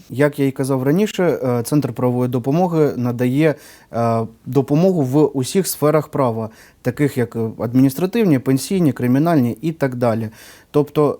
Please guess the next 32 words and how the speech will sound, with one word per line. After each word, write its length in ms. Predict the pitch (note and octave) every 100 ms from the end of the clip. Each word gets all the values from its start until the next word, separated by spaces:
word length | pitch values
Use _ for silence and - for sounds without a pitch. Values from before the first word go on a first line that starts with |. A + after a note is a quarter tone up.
| _ _ _ _ -
сфера, 600 | - - G#3 G3 E3+ - -
яку 360 | C#3+ D3 F3+
охоплює 560 | E3 F#3 E3+ D#3+ D#3 D3
Центр 320 | D3+ D#3+ D3
правової 280 | D#3+ D#3 D#3
допомоги, 420 | D3 F3+ A3 D#3
дуже 280 | A#2+ F3+ E3
велика. 460 | C3 A#2+ A2 G#2 G#2+ - - -
Е, 380 | A2+ A#2+ A#2+ A#2
звертаються 640 | A2+ D3+ D#3+ G#3+ G3 -
безпосередньо, 760 | B2 C#3 - D3 - C#3+ A#2+ A#2
зараз 360 | A#2 C#3+ B2 -
дуже 320 | A#2+ C#3+ C3
актуально, 460 | B2+ - D3+ E3+ B2+
це 200 | A2+ D3+
військовослужбовці. 1040 | C#3 A#2+ C3+ C3 B2 B2+ A#2 A2+ G#2 - G#2+ - - - -
Також, 400 | G3+ G3+ - -
е, 180 | B2+
не 140 | B2+ C#3+
забуваємо 640 | C3+ C3 C3 F3+ E3 C3
і 140 | D3+ E3
про 260 | - C#3+
цивільних. 560 | D3+ D#3 C#3+ C3+ A2+ A2
Це 460 | - B2+ B2 A#2+ A2+ _ _
пенсійні 520 | - D#3+ D#3 D#3 C#3+ B2+
питання, 520 | C3+ B2+ B2+ B2+ B2 - - -
е, 300 | A#2 B2+ B2+
порушення 500 | B2 C3+ E3+ E3+ D#3
правил 400 | C3 D3 D#3 D3+
П 160 | C3+ D3
Д 300 | C#3+ C#3+ B2+
Р, 200 | A#2+